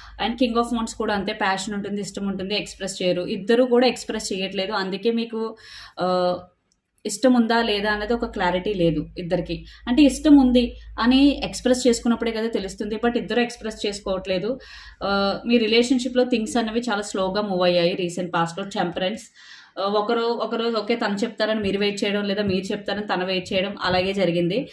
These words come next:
ఒకవేళ మీ రిలేషన్‌షిప్‌లో ఉన్నట్లయినా సరే, మీరిద్దరు కూడా ఫీలింగ్స్ అన్నవి, అది నెగెటివ్ అవ్వచ్చు, పాజిటివ్ అవ్వచ్చు, ఎక్స్‌ప్రెస్ చేసుకోవడం లేదు.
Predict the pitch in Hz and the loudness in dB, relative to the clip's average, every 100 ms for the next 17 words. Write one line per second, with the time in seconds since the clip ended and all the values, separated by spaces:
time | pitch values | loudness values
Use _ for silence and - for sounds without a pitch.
0 | - - - 233 254 285 285 233 214 233 | -16 -20 -10 2 6 8 8 8 4 2
1 | 254 262 262 269 208 208 233 254 233 247 | 2 2 4 2 2 0 0 2 2 2
2 | 247 247 262 202 185 208 214 226 233 202 | 2 4 4 2 0 -4 -2 -2 -2 -2
3 | 202 202 208 190 185 190 190 196 170 180 | -2 -4 -2 -2 -4 -2 -2 0 0 0
4 | 202 185 185 240 233 175 175 190 180 175 | -2 -2 -2 -2 2 2 0 -2 0 0
5 | 202 - - 185 185 180 170 - 160 160 | -2 -6 -8 -8 -4 -4 -4 -4 -2 0
6 | 147 143 | 0 -4